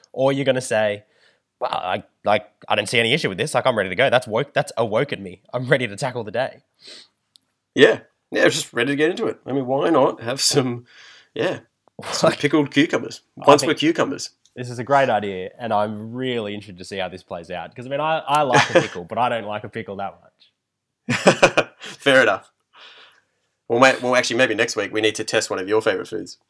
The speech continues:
Speaker 1: Maybe. Well, you might. That's not a bad idea. Maybe that. So I, I do eat a lot of dumplings, a lot of dumplings. But I have dumplings for breakfast occasionally, um, and I think it's a great way
Speaker 2: Ooh.
Speaker 1: to live life. I think it's a really good way to begin a day. Um,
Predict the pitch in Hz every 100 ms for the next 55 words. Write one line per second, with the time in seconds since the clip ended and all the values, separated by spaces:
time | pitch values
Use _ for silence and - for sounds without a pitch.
0 | _ - - 131 214 247 185 208 220 165
1 | 165 220 - 190 - 180 240 147 143 139
2 | 120 107 117 139 95 _ _ 131 147 143
3 | 143 - - 143 151 180 175 - _ -
4 | 139 156 131 131 120 113 113 110 110 110
5 | 117 107 - 98 92 90 - - - -
6 | - _ _ - 110 107 104 101 95 -
7 | 92 90 92 71 67 117 - _ _ _
8 | _ 117 127 151 143 135 127 113 107 117
9 | 120 110 - 107 101 92 85 90 _ _
10 | _ 101 90 87 101 104 107 98 90 107
11 | 139 160 92 95 95 95 82 - 107 110
12 | 98 95 98 98 90 87 90 85 87 82
13 | 85 80 71 - _ _ - - _ _
14 | - 98 95 95 92 92